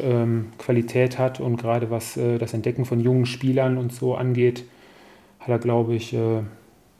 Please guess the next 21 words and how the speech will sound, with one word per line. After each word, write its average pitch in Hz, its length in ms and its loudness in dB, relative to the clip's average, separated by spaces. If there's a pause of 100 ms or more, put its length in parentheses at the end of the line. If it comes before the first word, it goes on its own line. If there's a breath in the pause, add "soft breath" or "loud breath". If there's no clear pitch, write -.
(340)
durch - 240 -4 (300)
seinen 117 240 4
Ruf 123 220 2
eilt 123 200 2
ihm 120 120 2
ja 110 100 0
da 107 200 0
quasi 107 360 -2
voraus. 104 520 -6 (1400 loud breath)
Ähm, 120 560 4
bezüglich 143 460 -2
des 123 140 -10
Kaders, 156 760 -2
ja, 123 180 2
ist - 340 -10
immer 135 220 0
noch 131 240 0
nicht 135 260 -2
Vollzug 135 420 0
gemeldet, 156 440 2
aber 127 460 0